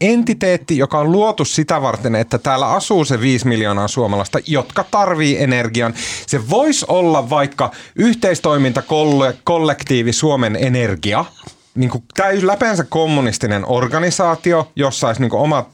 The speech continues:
politbyronsa, jos se olisi päätetty näin. Se,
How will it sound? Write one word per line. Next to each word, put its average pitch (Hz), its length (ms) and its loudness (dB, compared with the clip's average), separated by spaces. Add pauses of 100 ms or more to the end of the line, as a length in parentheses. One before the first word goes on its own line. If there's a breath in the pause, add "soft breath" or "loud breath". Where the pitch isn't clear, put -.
(100)
politbyronsa, 123 760 0
jos 147 220 0
se 156 60 2
olisi 135 140 0
päätetty 113 500 -2 (100)
näin. 120 400 -2 (360 loud breath)
Se, 139 220 0